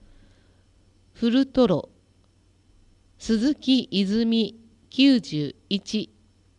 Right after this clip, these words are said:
高根。島田康夫、七十六。下新保。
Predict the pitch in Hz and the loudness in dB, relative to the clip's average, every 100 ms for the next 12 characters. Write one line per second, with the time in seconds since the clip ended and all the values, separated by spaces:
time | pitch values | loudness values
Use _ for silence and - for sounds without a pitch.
0 | _ - 196 - 208 202 196 - _ _ | _ -2 -2 0 0 2 0 -2 _ _
1 | _ _ _ _ _ _ _ _ _ _ | _ _ _ _ _ _ _ _ _ _
2 | _ _ - 233 240 269 262 254 - - | _ _ -8 0 4 4 6 4 2 -4
3 | 185 202 - 214 233 220 - - _ _ | -2 -2 0 2 4 2 -2 -10 _ _
4 | _ _ - 180 220 285 196 175 156 147 | _ _ -6 0 4 4 4 -2 -4 -2
5 | 151 180 240 208 - _ _ _ _ _ | -2 0 0 -2 -4 _ _ _ _ _
6 | _ - - 214 226 247 254 233 160 135 | _ -16 -4 0 2 2 0 -2 -4 -10
7 | 127 | -10